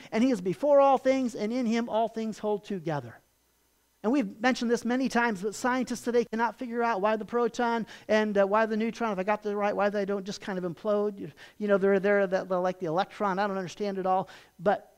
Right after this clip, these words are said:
but science really doesn't either. There, there's no logical reason why the whole universe doesn't just repel and explode and why it holds together. Well, the Bible gives us the answer. Jesus Christ holds all things together.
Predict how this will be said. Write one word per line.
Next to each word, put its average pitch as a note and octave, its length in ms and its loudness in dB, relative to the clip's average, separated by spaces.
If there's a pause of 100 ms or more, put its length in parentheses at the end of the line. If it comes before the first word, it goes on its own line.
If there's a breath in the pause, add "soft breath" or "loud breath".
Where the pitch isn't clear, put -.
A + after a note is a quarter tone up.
(140)
but A#3 120 0
science D4 340 0
really C4 160 -2
doesn't A#3 300 4
either. B3+ 180 0
There, G3+ 160 0
there's A3 240 0
no C#4 140 2
logical C4 520 2
reason A3+ 300 0
why G3+ 160 2
the G3+ 80 -2
whole A3+ 180 -2
universe G#3 520 -2
doesn't G3 240 -4
just F#3+ 180 -8
repel G#3 400 0
and E3+ 100 -4
explode F#3 520 0 (200 loud breath)
and F#3 80 -10
why A3 120 4
it F3+ 60 0
holds A#3 260 -2
together. G#3 440 -2 (440 soft breath)
Well, B3 100 4
the B3 80 6
Bible C4+ 320 6
gives A3 240 0
us B3+ 140 -6
the B3 160 0
answer. B3 400 -2
Jesus A#3 440 -2
Christ C#4 440 0
holds B3 320 0
all A#3+ 280 0
things B3 360 -6
together. G#3+ 580 -2